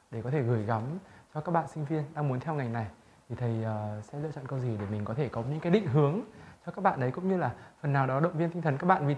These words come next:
từ nãy giờ chúng ta nói về rất nhiều mặt trái, như là vất vả, rồi khô khan, rồi là khó lắm, thế nọ thế kia. Thì bây giờ thầy có lời nào muốn nhắn nhủ để gửi tặng cho các bạn trẻ đang muốn theo ngành này không?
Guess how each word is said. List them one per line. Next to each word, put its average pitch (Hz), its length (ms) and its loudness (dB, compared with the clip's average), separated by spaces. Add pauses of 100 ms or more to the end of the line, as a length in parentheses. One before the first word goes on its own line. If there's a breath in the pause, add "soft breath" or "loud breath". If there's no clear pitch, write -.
(140)
từ 165 80 2
nãy 175 160 8
giờ 220 160 12
chúng 165 80 4
ta 196 160 10
nói 175 260 12
về 196 200 12
rất 247 200 6
nhiều 190 180 12
mặt 175 300 10
trái, 175 400 12
như 247 160 10
là 208 100 8
vất 214 180 4
vả, 143 380 12
rồi 139 220 2
khô 185 120 2
khan, 180 420 6
rồi 147 140 2
là 143 120 0 (320 loud breath)
khó 180 320 12
lắm, 294 260 10
thế 214 60 4
nọ 214 80 4
thế 190 80 -2
kia. 196 140 0
Thì 160 120 -2
bây 165 80 0
giờ 160 60 0
thầy 131 280 0
có 127 200 0 (320 loud breath)
lời 143 140 4
nào 131 120 2
muốn 131 120 2
nhắn 131 180 0
nhủ 160 220 4
để 104 60 -4 (100)
gửi 101 100 -4
tặng 113 140 -8 (100)
cho 135 80 -4
các 160 100 -8
bạn 156 100 -2 (100)
trẻ 117 180 -2
đang 131 220 -2
muốn 110 100 -4 (180)
theo 135 100 -4
ngành 110 140 -4
này 101 140 -4
không? 113 100 -12